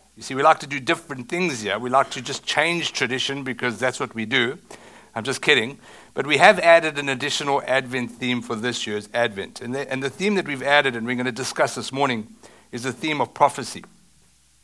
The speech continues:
And the reason we've chosen to add prophecy to Advent this year is when you think about it, Christmas is all about prophecy, right?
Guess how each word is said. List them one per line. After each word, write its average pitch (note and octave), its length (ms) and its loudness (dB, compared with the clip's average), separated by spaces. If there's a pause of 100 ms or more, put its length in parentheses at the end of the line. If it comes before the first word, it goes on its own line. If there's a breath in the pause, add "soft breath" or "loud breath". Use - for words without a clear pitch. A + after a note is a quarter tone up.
And B2 100 -4
the C#3 60 0
reason F#3 240 2
we've C3+ 140 -2
chosen E3 420 6
to C3 120 -4
add C3+ 180 2
prophecy C3 460 -2
to A#2+ 120 -6
Advent B2 420 0
this A2+ 220 -8
year A#2+ 240 -4 (640 soft breath)
is C3+ 140 -6
when D#3 120 0
you D3+ 100 -2
think G3 180 4
about D3+ 260 8
it, C#3+ 80 0
Christmas D#3+ 440 -2
is C3 100 -6
all C#3 140 2
about D#3 260 6
prophecy, G2+ 420 -6
right? C3 320 -2